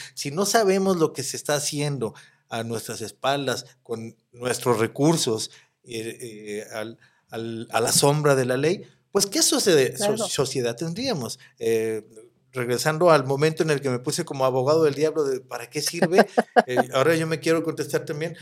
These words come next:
Speaker 1: pues, para tratar de tener una sociedad mejor, ¿no? Porque si no tuviéramos eso, pues, ¿a dónde estaríamos? Estaríamos más como, pues, como antes de que hubiera esa libertad y
Speaker 2: Sí,
Speaker 1: esos, esos
Speaker 2: claro.
Speaker 1: medios y esas personas y este, este ejercicio,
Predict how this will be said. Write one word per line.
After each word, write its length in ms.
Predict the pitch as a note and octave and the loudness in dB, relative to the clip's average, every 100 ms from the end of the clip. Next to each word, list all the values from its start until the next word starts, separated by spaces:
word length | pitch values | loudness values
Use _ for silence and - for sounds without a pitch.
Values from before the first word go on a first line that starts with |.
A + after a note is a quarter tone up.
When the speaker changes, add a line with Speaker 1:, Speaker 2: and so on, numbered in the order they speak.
| - - | -20 -12
Speaker 1:
pues, 120 | D#3 | -12
para 240 | - E3 | -8 -6
tratar 220 | E3 E3+ B3 | -4 -4 -4
de 60 | |
tener 200 | D#4+ E3 | -4 -6
una 120 | F3 F3 | -2 -2
sociedad 360 | D3+ C3+ C#3+ D3+ | -2 -2 -2 -2
mejor, 380 | E3+ A#3+ F3 | -2 2 2
¿no? 140 | C3 A#3 | 0 -10
Porque 200 | D#3+ C#3 | -10 -6
si 60 | C#3+ | -4
no 80 | A#3+ | -2
tuviéramos 520 | A#3+ A3+ A3+ A3 G#3+ | 4 8 8 8 8
eso, 260 | A3 A#3 A#3+ | 8 6 2
pues, 160 | F#3 | 2
¿a 40 | F3 | 0
dónde 180 | F3+ F#3 | 0 -2
estaríamos? 360 | - F#3+ D#3+ | 2 2 0
Estaríamos 340 | - D#3+ E3+ E3 | 0 0 0 0
más 200 | E3 - | -2 -2
como, 380 | F3 D#3+ C3 B2+ _ _ _ | -6 -4 -8 -10 _ _ _
pues, 100 | _ | _
como 600 | - B2 A#2+ A#2 A2+ G#2 - | -18 -10 -6 -4 -4 -8 -4
antes 360 | C#3 D#3+ E3+ | -2 0 0
de 120 | D3+ D3 | 0 -2
que 80 | C3+ | -2
hubiera 520 | C3 D3 C3+ - - _ | 2 4 4 0 -4 _
esa 260 | B2+ B2+ C3+ | -6 0 0
libertad 640 | B2+ B2 A#2+ B2 A#2+ D3 - - | 2 2 0 2 2 2 -4 -8
y 40 | - | 0
Speaker 2:
Sí, 60 | A#2 | 2
Speaker 1:
esos, 340 | A#2 C3+ C3 | 2 0 -2
esos 280 | D3+ C#3+ D3 | -2 0 0
Speaker 2:
claro. 60 | C3 | 0
Speaker 1:
medios 460 | C#3+ D3+ D3+ D3 | 2 4 4 0
y 40 | C#3 | -2
esas 240 | B2+ C#3 | -4 -6
personas 600 | - C3+ - C#3+ D#3 D3 | -6 -6 -4 -6 -4 -6
y 80 | B2+ | -6
este, 300 | B2+ - D3 - - - B2 - | -6 -2 -4 -4 -20 -12 -10 -4
este 680 | C#3+ C3+ B2 A#2 A2+ G#2 A#2 | 0 0 0 -2 -4 -6 -6
ejercicio, 640 | - A#2+ A2+ D#3+ - F#3 | -2 0 0 -2 0 -2